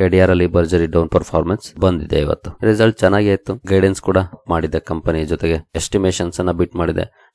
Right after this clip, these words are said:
Still ಅಂಡರ್ ಪರ್ಫಾರ್ಮೆನ್ಸ್ ಸ್ಟಾಕ್ ಅಲ್ಲಿ ನೋಡ್ಲಿಕ್ಕೆ ಸಿಕ್ಕಿದೆ. ಇನ್ನು ವಿಪ್ರೋದಲ್ಲೂ ಕೂಡ Infosys-ನ ಕಾಸ್ಟ್ ಕಟಿಂಗ್ ಇಂಪ್ಯಾಕ್ಟ್ ಆಗಿದೆ ಅಂತಾನೆ ಹೇಳ್ಬೋದು. More than four percent ಡೌನ್ ಪರ್ಫಾರ್ಮೆನ್ಸ್ ಬಂದಿದೆ. ಡಾಕ್ಟರ್ ರೆಡ್ಡಿಸ್ ಅಲ್ಲೂ ಕೂಡ more than three percent ಡೌನ್ ಇದೆ. ಐ ಸಿ ಐ ಸಿ ಐ ಬ್ಯಾಂಕ್ ಸ್ವಲ್ಪ ಪಾಸಿಟಿವ್ ಅಲ್ಲಿ ಕ್ಲೋಸಿಂಗ್ ಅನ್ನು ಕೊಟ್ಟಿದೆ. ಎಚ್ ಡಿ ಎಫ್ ಸಿ ಬ್ಯಾಂಕ್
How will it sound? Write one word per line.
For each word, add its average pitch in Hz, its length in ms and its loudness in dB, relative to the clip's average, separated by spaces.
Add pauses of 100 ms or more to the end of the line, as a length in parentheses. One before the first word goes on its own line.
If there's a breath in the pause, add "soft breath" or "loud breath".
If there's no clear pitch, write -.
Still 135 300 -2
ಅಂಡರ್ 107 240 0
ಪರ್ಫಾರ್ಮೆನ್ಸ್ 87 580 0
ಸ್ಟಾಕ್ 90 400 -4
ಅಲ್ಲಿ 85 120 2
ನೋಡ್ಲಿಕ್ಕೆ 80 360 -2
ಸಿಕ್ಕಿದೆ. - 540 -6 (240 soft breath)
ಇನ್ನು 107 300 -4
ವಿಪ್ರೋದಲ್ಲೂ 98 480 2
ಕೂಡ 95 180 0
Infosys-ನ 90 680 -2
ಕಾಸ್ಟ್ - 360 -2
ಕಟಿಂಗ್ 87 280 -2
ಇಂಪ್ಯಾಕ್ಟ್ 82 400 -6
ಆಗಿದೆ 82 240 -2
ಅಂತಾನೆ 82 300 -4
ಹೇಳ್ಬೋದು. 82 260 -2 (460 soft breath)
More 87 160 0
than 80 140 -6
four 87 240 0
percent 80 260 -6
ಡೌನ್ 82 180 -4
ಪರ್ಫಾರ್ಮೆನ್ಸ್ 82 500 -2
ಬಂದಿದೆ. 82 260 -2
ಡಾಕ್ಟರ್ 85 340 -6
ರೆಡ್ಡಿಸ್ 80 320 -4
ಅಲ್ಲೂ 87 120 0
ಕೂಡ - 160 -4
more 85 220 -4
than 85 180 -4
three 101 240 -4
percent 90 300 -6
ಡೌನ್ 85 200 -2
ಇದೆ. 90 180 -2 (120)
ಐ 107 40 -2
ಸಿ 107 100 0
ಐ 101 40 4
ಸಿ 101 140 -4
ಐ 95 40 0
ಬ್ಯಾಂಕ್ 90 260 -4
ಸ್ವಲ್ಪ - 200 -4
ಪಾಸಿಟಿವ್ 85 420 0
ಅಲ್ಲಿ 82 120 -2
ಕ್ಲೋಸಿಂಗ್ 85 320 -4
ಅನ್ನು 82 120 -4
ಕೊಟ್ಟಿದೆ. 85 300 -2
ಎಚ್ 78 160 -4
ಡಿ 85 60 -2
ಎಫ್ 85 120 -6
ಸಿ 87 80 -2
ಬ್ಯಾಂಕ್ 80 380 -6